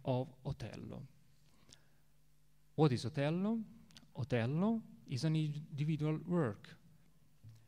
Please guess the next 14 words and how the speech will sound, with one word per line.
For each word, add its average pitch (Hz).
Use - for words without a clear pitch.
What 120
is 117
Desdemona? 143
Desdemona 113
is 120
a 131
character. -
This 143
is 110
a 107
way 117
to -
represent 113
the 117